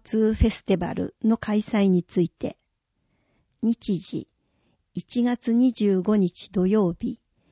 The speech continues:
十時から十五時。会場、甲府駅北口広場、甲府駅北口、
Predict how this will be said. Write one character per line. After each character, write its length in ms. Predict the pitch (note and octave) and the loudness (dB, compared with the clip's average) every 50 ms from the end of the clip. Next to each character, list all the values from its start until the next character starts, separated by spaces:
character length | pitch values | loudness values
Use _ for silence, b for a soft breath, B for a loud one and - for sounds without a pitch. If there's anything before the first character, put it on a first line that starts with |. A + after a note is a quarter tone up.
| _ _ _ - | _ _ _ -10
十 280 | G3 A3 C4 C#4 C4+ | -2 0 2 2 2
時 160 | A3 F#3 - - | 0 -2 -4 -6
か 140 | - E3 | -6 -4
ら 140 | E3 E3 D#3+ | -4 -4 -6
十 280 | E3+ - A3 A3+ A3 G3+ | -4 -2 0 2 2 2
五 180 | - F#3 F3+ | 0 -2 -6
時。 300 | F3 - - - - _ _ _ _ _ _ _ _ _ _ _ _ _ _ _ _ - | -6 -8 -10 -12 -14 _ _ _ _ _ _ _ _ _ _ _ _ _ _ _ _ -16
会 300 | - - G#3+ A3+ A#3 G#3 | -8 -4 -2 -2 -2 -2
場、 400 | G3 G3 F#3+ G3 F#3+ F3 - - _ _ _ _ _ _ _ _ _ _ _ - | 0 2 2 2 2 0 -2 -6 _ _ _ _ _ _ _ _ _ _ _ -14
甲 260 | - - B3 B3 B3+ | -6 -2 -2 -2 -2
府 180 | B3+ - - B3 | -2 -2 0 2
駅 260 | B3 B3+ - - A3 | 2 2 0 -4 -10
北 280 | - - - - A3 A3+ | -10 -8 -4 -2 0 2
口 320 | A3+ A3+ - - - G#3+ | 0 0 -2 -4 -6 -6
広 320 | - - F#3+ F3+ - - | -4 -2 -2 -2 -2 -2
場、 180 | G#3 E3 - - _ _ _ _ _ _ _ _ _ _ _ _ _ _ - | -4 -8 -10 -12 _ _ _ _ _ _ _ _ _ _ _ _ _ _ -4
甲 220 | - - B3 B3+ | 2 4 4 4
府 180 | C4 - - A#3 | 4 4 4 4
駅 300 | G#3+ F#3+ - - - - | 4 2 2 -2 -10 -16
北 320 | - - - - F#3 F#3+ | -16 -12 -6 -4 -2 0
口、 460 | F3+ E3+ E3 - - - - - - | 0 -2 -4 -6 -8 -8 -8 -8 -10